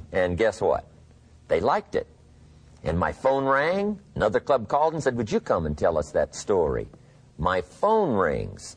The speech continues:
another club calls, said, "We've heard about your story. We have a luncheon meeting. Would you come share your story?" First thing I know, I'm spending a little piece of my time,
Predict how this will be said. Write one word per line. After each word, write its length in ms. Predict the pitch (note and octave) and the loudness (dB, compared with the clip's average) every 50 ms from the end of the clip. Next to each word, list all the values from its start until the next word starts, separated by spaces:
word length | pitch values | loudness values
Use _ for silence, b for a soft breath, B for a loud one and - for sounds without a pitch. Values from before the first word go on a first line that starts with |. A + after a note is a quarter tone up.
| - - | -10 -4
another 400 | D#2+ E2 F#2 A2+ F3 G#3 A#3 G#3+ | -2 -2 0 2 2 2 0 -2
club 380 | - - - G2+ D#2 C#2+ C#2+ | -2 0 0 0 0 0 -4
calls, 400 | - - D#2+ B1+ A1 G1+ G1+ - | -2 -2 0 0 0 -4 -6 -6
said, 120 | - F2+ F2 | -4 -4 -2
"We've 160 | F2+ F#2+ - | -2 0 2
heard 140 | G#2 A2+ A2+ | 2 2 2
about 280 | A#2 G#2+ C3 B2+ - | 2 2 0 0 -2
your 80 | - C3 | -6 -8
story. 340 | - - G3 G#3+ A3 F#3+ A#2+ | -4 0 0 2 4 2 2
We 160 | F#2 F#2 G2+ | 2 2 2
have 140 | G#2+ G2 F2 | 2 2 0
a 40 | G2 | 2
luncheon 460 | G#2+ D3 G#3 G#3+ - - A2 F#2+ F#2 | 0 0 0 -2 -2 -2 -2 0 0
meeting. 280 | F#2 D#2 C2 C#2 C#2+ | 0 0 0 -2 -4
Would 140 | D2+ D#2 D#2+ | -4 -4 -4
you 80 | F2 G#2+ | -4 -6
come 240 | - - D3+ D3 C#3+ | -2 0 -2 0 0
share 220 | C3+ - D3+ D3+ | 0 0 0 0
your 120 | C#3+ C#3+ | 0 0
story?" 380 | B2+ - F#3 G#3 G#3 D#3 E2 - - B B B B B B B B B B B B B B B | -2 0 0 2 4 2 2 0 -4 B B B B B B B B B B B B B B B
First 260 | _ - - G#3+ F3+ - | _ 0 0 0 2 0
thing 160 | F3 D#3 D3+ | 0 0 2
I 100 | C#3+ C#3+ | 2 2
know, 360 | C3+ A#2 G#2+ G2+ G2+ G#2 G#2 | 2 2 4 4 4 4 4
I'm 140 | F#2+ F2+ E2+ | 2 2 0
spending 460 | F2 - - D#3 D#3 C#3 A2+ F#2 E2 | -2 -2 0 0 0 2 0 0 0
a 60 | D#2 | 2
little 240 | D#2 F#2 A#2+ D3+ F3 | 2 2 2 2 0
piece 240 | - - E3 D#3 - | 0 0 -2 0 0
of 80 | C#3+ | 0
my 180 | C#3+ C#3+ C#3 C#3 | 0 2 0 0
time, 560 | A#2 - G2+ F2 C#2+ C#2+ D#2 E2 F#2 G#2 A2 | 0 0 0 0 0 0 0 -2 -2 -4 -6